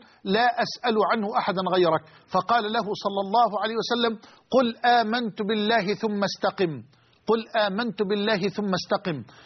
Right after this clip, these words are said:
في رواية الترمذي وفي مسند أحمد كذلك قال: "قُلْتُ: 'يا رسول الله، حدثني بأمر أعتصم به.'" فقال له صلى الله عليه وسلم: "قُل: 'ربي الله ثم استقم.'" قال: "فما أخوف ما تخاف علي يا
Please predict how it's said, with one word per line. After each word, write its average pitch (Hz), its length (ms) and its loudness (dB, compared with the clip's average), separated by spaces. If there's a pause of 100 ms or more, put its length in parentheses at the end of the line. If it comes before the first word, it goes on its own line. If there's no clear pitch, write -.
في - 140 2 (160)
رواية 247 300 4
الترمذي 208 520 -2 (380)
وفي 160 240 2
مسند 214 380 2
أحمد 202 260 2
كذلك 220 460 0 (380)
قال: 220 140 4 (180)
"قُلْتُ: 254 200 0
'يا 233 200 4
رسول 247 260 -2
الله، 220 200 4 (320)
حدثني 190 680 -2 (120)
بأمر 262 380 2 (440)
أعتصم 185 480 0 (120)
به.'" 147 120 0 (280)
فقال 220 340 2
له 208 240 -2 (160)
صلى 190 240 0
الله 202 360 2
عليه 180 160 -2
وسلم: 190 360 0 (520)
"قُل: 285 100 6 (120)
'ربي 214 260 2
الله 180 280 2 (460)
ثم 208 280 0
استقم.'" 185 460 -4 (440)
قال: 226 220 2
"فما 196 260 -4 (180)
أخوف 214 440 -4
ما 196 120 2
تخاف 208 420 2 (160)
علي 208 260 2 (140)
يا 180 60 6